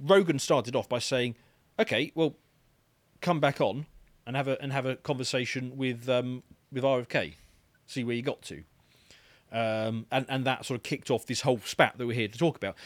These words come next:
Now, you know, and, and I'm, I'm gonna borrow from, from, um, some comments that, um, that Rubin made. You know, people feel incredibly lied to at this point 'cause we have been fed lie after lie after lie.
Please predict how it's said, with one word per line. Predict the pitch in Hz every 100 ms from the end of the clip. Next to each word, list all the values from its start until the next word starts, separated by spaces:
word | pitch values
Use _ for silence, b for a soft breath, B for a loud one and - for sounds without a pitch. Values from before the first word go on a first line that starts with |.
| B -
Now, | 175 - -
you | 196
know, | 139 _
and, | 165 165
and | 165
I'm, | 165
I'm | 170
gonna | 180
borrow | 170 196 175
from, | 156 170 151 147
from, | - 151 143
um, | 139 135
some | 131 143
comments | 156 139 127 -
that, | 123 - -
um, | 127 123 120
that | 135 123 -
Rubin | 156 185 107 87
made. | 80 113 b b b -
You | 135
know, | - _ _ _ _ -
people | 185 214 - 196
feel | 175 - 160 117 85 113 113 _ _ _ _ _
incredibly | 127 - - 165 147 135
lied | 123 110 98
to | - 85
at |
this | - -
point | - 78 - - _ _ _ _ _ _
'cause | 139 127
we | 180
have | 180
been | 175
fed | 147 - 123
lie | 101 117 127 135 135
after | 123 117 -
lie | 117 107 110
after | 101 101 -
lie. | 101 90 76 85